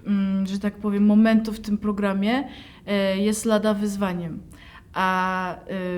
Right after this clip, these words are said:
przede wszystkim dla mnie to było, e, marzenie, samo wystąpienie w tym programie. Więc, e, każdy etap był dla mnie, em, bardzo satysfakcjonujący i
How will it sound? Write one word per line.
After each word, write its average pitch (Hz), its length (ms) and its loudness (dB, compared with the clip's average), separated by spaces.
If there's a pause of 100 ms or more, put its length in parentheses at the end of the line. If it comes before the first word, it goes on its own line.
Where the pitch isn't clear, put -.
(160)
przede 202 240 -4
wszystkim 233 520 0
dla 220 140 4
mnie 240 160 4
to 233 120 -2
było, 214 560 0
e, - 80 -6 (840)
marzenie, 240 840 4 (180)
samo 262 680 4
wystąpienie 233 760 2
w 214 60 -10
tym 180 180 -10
programie. 180 600 -8 (540)
Więc, 214 340 2
e, 196 200 0
każdy 240 520 0
etap 240 500 -2 (340)
był 226 180 2
dla 233 200 2
mnie, 220 520 2
em, 208 720 4 (760)
bardzo 220 300 2
satysfakcjonujący 220 1200 -2
i 220 380 0